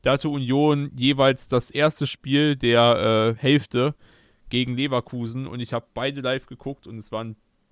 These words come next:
beides Male dreckiger Fußball, unschöner Fußball. Man hatte gar keinen Bock, sich das wirklich anzugucken. Aber die Ergebnisse sprechen für Union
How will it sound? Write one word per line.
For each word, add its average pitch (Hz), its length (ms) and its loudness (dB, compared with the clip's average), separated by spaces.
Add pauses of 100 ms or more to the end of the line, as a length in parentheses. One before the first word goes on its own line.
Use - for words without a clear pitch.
(320)
beides 156 340 -6
Male 143 260 -4
dreckiger 143 440 -4
Fußball, 147 560 4
unschöner 143 520 4
Fußball. 139 400 -2
Man 123 120 2
hatte 139 200 -2
gar 131 180 2
keinen 123 240 0
Bock, 139 180 -2
sich - 100 -16
das 127 180 0
wirklich - 320 -6
anzugucken. 139 640 -6 (600)
Aber 135 180 2
die 135 140 0
Ergebnisse 131 500 0
sprechen - 460 -6
für - 200 -6
Union 127 540 -2